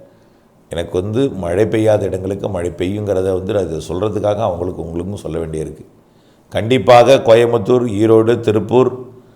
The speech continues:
மற்றும் ஈரோ-, கரூர், திண்டுக்கல் எல்லா மாவட்டங்களுக்கும் மழை உண்டு, உண்டு. எடுத்த உடனே பதினேழாம் தேதி காலையிலே பெஞ்சிடாது.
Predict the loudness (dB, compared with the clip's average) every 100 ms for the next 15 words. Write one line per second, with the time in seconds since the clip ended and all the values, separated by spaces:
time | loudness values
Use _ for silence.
0 | _ _ _ -6 -6 -4 -6 -6 -10 -6
1 | -2 0 2 4 4 4 2 -2 -8 -6
2 | -4 -4 0 -2 -2 -4 2 4 4 -2
3 | -2 -4 -6 -6 -4 -2 -4 -6 -8 -2
4 | 0 -2 -6 -6 -6 -8 -20 -20 -20 -20
5 | _ _ _ -2 2 2 4 2 2 2
6 | 2 2 4 4 4 4 0 4 6 6
7 | 6 2 2 2 2 2